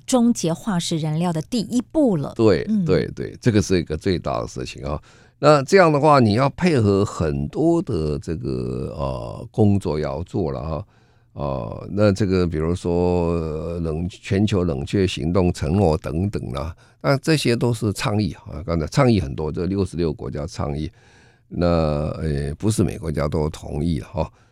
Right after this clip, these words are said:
Speaker 2: 不过这个，呃，有各种各种方式不一样。不过这一次的一个最大的一个差别就是说，这次我们做全球盘点啊。什么叫全球盘点？全球盘点就是说，我们在二零一五年的时候，就大家决定要，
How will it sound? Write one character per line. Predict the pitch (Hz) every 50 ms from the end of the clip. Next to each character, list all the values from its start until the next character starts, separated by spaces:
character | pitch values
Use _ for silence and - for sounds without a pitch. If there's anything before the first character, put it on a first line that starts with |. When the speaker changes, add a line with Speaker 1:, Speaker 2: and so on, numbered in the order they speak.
| _ _
Speaker 2:
不 | - 104
过 | 101 104 98
这 | 95 - 101
个， | 92 90 87 82 82 82 78 73 65 -
呃， | 69 73 67 69 67 62 60 62 62 62 - - - - -
有 | 87 82
各 | 76 - - 139
种 | - 78 73 80
各 | - 101
种 | 92 78 69
方 | - 82 85 85
式 | 87 - 82
不 | 71 - 65
一 | 64 69
样。 | 73 67 - - _ _ _ _ _ _ _ _ _
不 | _ 220
过 | 220 214
这 | - 226
一 | 214 202
次 | 185 - 196 151
的 | 120 104
一 | 85 90
个 | 92 107
最 | - - 139 104
大 | 80 104 85 87
的 | 85 80
一 |
个 | 73 78
差 | - - 95 82 82
别 | - 53 60 71
就 | 67 73 80
是 | 87
说， | - 82 73 76 73 - - - _ _ _ _ _ _ _
这 | _ - 147 139
次 | - -
我 | 113 76
们 | 73 80
做 | 90 - 98 90
全 | - - 73 80
球 | 85 - 71
盘 | 65 - - - 69 80
点 | - - -
啊。 | - - _ - 69 76 76 - _
什 | - -
么 | 131
叫 | 190 233 214 160
全 | - - 85 87
球 | 92 92 82 73
盘 | - - 69 65 78 82
点？ | 76 65 - - - _ _ _ _ _ - - - - _
全 | - 202
球 | 214 196 165
盘 | - - - 143 156
点 | 139 90 78
就 | 76 98 98
是 | 98 -
说， | 98 87 85 92 90
我 | 69 60 64
们 | 71 98
在 | 131 147 120
二 | - 165 156 127
零 | 87 80
一 | 90 95 101
五 | 92 80 76
年 | 65 53 50 53
的 | 67 69 80
时 | 92 92
候， | 78 82
就 | 80 90 87
大 | 82 - 95 95
家 | 95 90 90
决 | - - 65
定 | - 73 85 82 78 76 71 67 67 -
要， | - 90 82 76 73 69